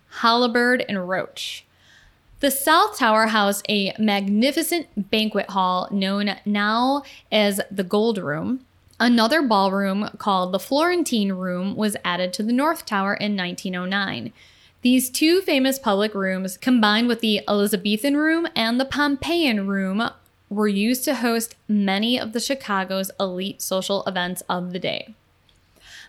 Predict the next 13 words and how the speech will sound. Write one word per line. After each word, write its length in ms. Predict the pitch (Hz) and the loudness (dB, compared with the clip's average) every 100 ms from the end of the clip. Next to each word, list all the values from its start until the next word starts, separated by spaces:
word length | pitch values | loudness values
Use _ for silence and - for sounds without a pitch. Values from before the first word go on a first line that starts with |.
| - | -2
Many 300 | 208 214 208 | 2 2 0
famous 340 | 220 214 214 | 0 0 -2
people 400 | - 285 339 370 | 0 0 0 -2
have 160 | 349 370 | -2 -2
stayed 400 | - 208 208 - | -2 -2 -2 0
at 160 | 196 196 | -2 0
the 80 | 220 | 0
hotel, 500 | 269 262 196 180 208 | 0 2 0 0 -2
including 500 | 226 214 220 202 202 | -4 -2 -2 -2 -2
many 220 | 185 185 | -2 -2
U 100 | 214 | -2
S 140 | 220 254 | -2 -4
presidents, 680 | - 208 190 175 233 - | 0 -2 0 -2 -2 -4